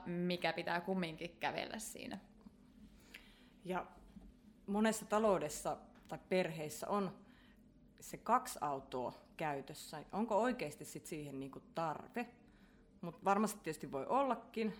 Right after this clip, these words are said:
Speaker 2: mutta ehkä tämmösiäkin olisi hyvä pohtia.
Speaker 1: Joo, ja mä luulen, että siihen, millä kulkupelillä kukin kulkee, niin vaikuttaa varmasti ne totututtavat, eikä se rutiinien muuttaminen välttämättä oo helppoa.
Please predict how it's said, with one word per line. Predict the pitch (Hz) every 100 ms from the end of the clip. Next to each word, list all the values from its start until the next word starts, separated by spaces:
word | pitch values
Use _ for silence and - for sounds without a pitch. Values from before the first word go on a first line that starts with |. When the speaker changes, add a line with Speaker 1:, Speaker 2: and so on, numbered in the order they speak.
| -
Speaker 2:
mutta | 208 202 - 208 -
ehkä | 220 285
tämmösiäkin | 285 277 190 165 151 151 -
olisi | 151 -
hyvä | 156 131
pohtia. | 139 143 - 107 - - - - - - 220 - - - - - 220
Speaker 1:
Joo, | 262
ja | 240
mä | 226 349
luulen, | 453 277
että | 269
siihen, | 262 294 285 247
millä | 214 208
kulkupelillä | 208 220 226 220 196 185 180 175 175 - - - - - - - - - -
kukin | 226 226 208 196 196
kulkee, | 226 220 214 208 175
niin | 190
vaikuttaa | 320 466 277 233 214
varmasti | 214 208 190 185
ne | 175
totututtavat, | 180 220 214 208 180 170 - 165 160 165 -
eikä | 240 359
se | 415
rutiinien | 359 349 311 294
muuttaminen | 285 285 294 285 285
välttämättä | 302 302 302 302 311 -
oo | 277 196
helppoa. | 185 151 - - - 185